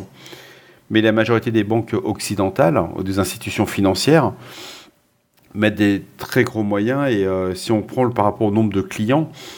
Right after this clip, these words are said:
les gens qui sont impactés, touchés, heureusement, ne sont pas si nombreux que ça. On n'a pas, on n'a pas, on n'a pas aujourd'hui de vague, euh, qui apparaît sur le,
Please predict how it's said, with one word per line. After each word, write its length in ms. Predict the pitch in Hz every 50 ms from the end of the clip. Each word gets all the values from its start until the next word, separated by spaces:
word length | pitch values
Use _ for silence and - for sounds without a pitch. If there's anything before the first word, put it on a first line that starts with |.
| - - - _ _ _ _ _ _ _ _ _ _ _ -
les 200 | 107 104 104 104
gens 160 | 101 123 123
qui 160 | 120 - 110 101
sont 260 | - 101 98 98 -
impactés, 560 | - 107 104 - 117 110 110 - - 123 117
touchés, 500 | 120 - 104 - - - 143 151 160 151 160 - - - - - - - - - - - - - - - _ _ _ _ _ -
heureusement, 480 | 135 135 120 127 131 127 123 139 156 156
ne 100 | 139 117
sont 180 | - - 110
pas 140 | - - -
si 220 | 117 - - -
nombreux 280 | 117 117 113 107 113 117
que 60 | 117
ça. 220 | - - 123 113 - - - - - - - - - _ _ _ _ _ _ _ _ _ _ _ _ _ _ _ _ _ _ _ _ _ _ _ _ _ _ _ _ _ _ _ _ _ _ _ _ _ _ _ _ _ _ _ _ _ _ _ _ _ _ _ _ _ _ _ _ _ _ _ _ _ _ _ -
On 100 | 107 113
n'a 140 | 123 127
pas, 180 | 123 - 127 - -
on 80 | 123
n'a 120 | 123 123 120
pas, 140 | 120 - -
on 100 | - 117
n'a 120 | 117 120
pas 160 | 117 - 151 151
aujourd'hui 460 | 147 123 117 117 110 107 120 135 123
de 100 | 117 101
vague, 480 | 98 92 92 101 123 143 151 131 113
euh, 500 | 104 95 92 92 92 92 90 90 92 92 90 -
qui 180 | - - 107
apparaît 360 | 98 92 - 107 104 110 117
sur 180 | 117 - - 92
le, 600 | 87 87 90 90 90 90 90 90 90 90 87 87